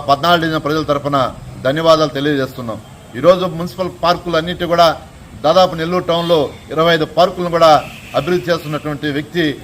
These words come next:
మన నారాయణ సార్ అని కూడా మనం చేస్తున్నాం. ఈరోజు నారాయణ గారు ఎప్పుడు ప్రజల్ని అభివృద్ధి చేయాలి, నెల్లూరు నగరం అభివృద్ధి చేయాలి,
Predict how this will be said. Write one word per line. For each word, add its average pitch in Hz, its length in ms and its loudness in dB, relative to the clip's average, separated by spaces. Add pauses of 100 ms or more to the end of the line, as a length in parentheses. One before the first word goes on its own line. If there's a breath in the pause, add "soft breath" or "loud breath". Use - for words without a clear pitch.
(180)
మన 139 300 0 (220)
నారాయణ 156 320 6
సార్ 143 180 4
అని 139 140 0
కూడా 135 160 0
మనం 135 220 -2
చేస్తున్నాం. 117 360 -6 (360)
ఈరోజు 151 260 0
నారాయణ 180 380 6
గారు 175 200 6 (380)
ఎప్పుడు 170 240 -4 (380)
ప్రజల్ని 170 340 2
అభివృద్ధి 165 320 -4
చేయాలి, 156 320 6 (300)
నెల్లూరు 175 300 0
నగరం 165 360 4
అభివృద్ధి 170 300 -4
చేయాలి, 160 280 2